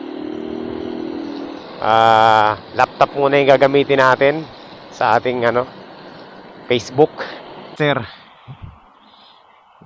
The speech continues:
gumagana na yung, ano, power. Yan, napa-, napaayos ko na yung telepono ko. So, yung kinita natin na kanina dun sa mga nag-,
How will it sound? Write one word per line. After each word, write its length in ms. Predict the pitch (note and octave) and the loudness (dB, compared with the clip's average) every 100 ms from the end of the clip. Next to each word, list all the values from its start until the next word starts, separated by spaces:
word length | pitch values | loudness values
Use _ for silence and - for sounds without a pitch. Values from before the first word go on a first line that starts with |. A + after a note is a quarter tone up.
| _ F#2+ | _ -10
gumagana 480 | A2 A#2 A#2+ A#2+ | -8 -2 0 0
na 160 | B2 A#2+ | 0 -2
yung, 160 | A#2+ A#2 | -2 -4
ano, 160 | A#2 | -6
power. 320 | G#2+ G#2+ A2 A2+ | -2 0 0 0
Yan, 240 | A2+ B2+ F2+ - | 0 -2 -8 -12
napa-, 640 | F#2+ F2 G2+ G2+ G2+ F#2+ - _ _ - _ _ _ _ G2 | -8 -2 2 2 2 -2 -8 _ _ -20 _ _ _ _ -14
napaayos 480 | F#2+ A2 A2 A2 | -6 -2 0 -2
ko 80 | - | -4
na 160 | A2 G#2+ | -4 -4
yung 80 | G#2+ | -2
telepono 520 | G2+ G2+ F#2+ G2+ G2 | 0 -2 -2 -6 -6
ko. 120 | E2+ G2 _ _ _ - - _ _ | -8 -12 _ _ _ -20 -20 _ _
So, 160 | - G2 | -10 -6
yung 200 | G2 E2 | -6 -4
kinita 560 | G#2+ G2+ G2+ G2+ G2+ | -2 -2 -2 -2 -2
natin 400 | G2 F#2+ F#2 G2 | -2 -4 -4 -6
na 400 | F#2+ F#2 F#2 F2+ - _ _ _ _ _ _ _ _ _ _ _ _ _ | -4 -6 -6 -10 -14 _ _ _ _ _ _ _ _ _ _ _ _ _
kanina 480 | G#2 G#2 G2+ G2 G2 | -6 -4 -4 -4 -4
dun 160 | G#2 | -4
sa 120 | G#2+ G#2+ | -6 -6
mga 400 | G2+ G2+ F#2+ G2 | -4 -4 -4 -8
nag-, 160 | F#2+ | -8